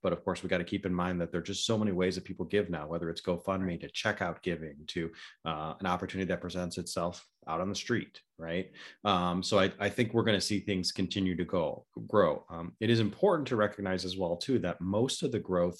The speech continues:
in giving in terms of dollars has come from mega gifts, right? So in the same way that we're seeing income inequality really impact American life, there is a, um, a big, sh-, you know, wide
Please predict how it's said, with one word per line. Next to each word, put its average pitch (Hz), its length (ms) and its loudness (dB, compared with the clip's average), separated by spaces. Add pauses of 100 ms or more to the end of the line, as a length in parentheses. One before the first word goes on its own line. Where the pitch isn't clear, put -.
in 95 120 0
giving 87 320 2
in 85 100 0
terms 95 280 -2
of 80 80 -8 (120)
dollars 98 540 0
has - 140 -10
come 87 240 -4
from 80 260 -6
mega 80 220 -2
gifts, - 520 -8
right? 82 260 -6 (440)
So 98 160 0
in 92 80 4
the 90 80 0
same 110 220 2
way 113 100 2
that 104 140 0
we're 98 80 0
seeing 92 300 0
income 101 500 -2
inequality 82 800 -4
really 104 400 2
impact 90 480 -4
American 85 440 -4
life, 85 400 -6 (380)
there 87 220 4
is 95 320 2
a, 85 280 0 (120)
um, 82 340 -6 (340)
a 87 60 -12 (160)
big, 107 760 6
sh-, - 300 -8
you 87 180 -2
know, 87 360 -2
wide 92 440 2